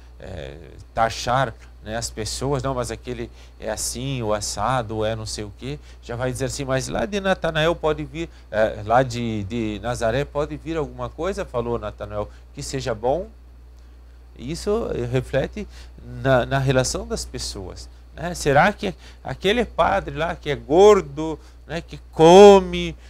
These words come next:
né, que, que é um fanfarrão, será que pode ser um bom padre, né? Será que aquele irmão lá que faz isso, faz aquilo, faz aquele outro, que vive de cara feia,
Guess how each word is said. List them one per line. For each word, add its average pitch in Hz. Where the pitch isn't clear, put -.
né, 156
que, 147
que -
é 143
um 147
fanfarrão, 147
será 170
que 175
pode 160
ser 160
um 160
bom 147
padre, 220
né? 147
Será 151
que 180
aquele 175
irmão 156
lá 160
que 147
faz 143
isso, 160
faz 147
aquilo, 151
faz 147
aquele 147
outro, 160
que 151
vive 147
de 147
cara 139
feia, 160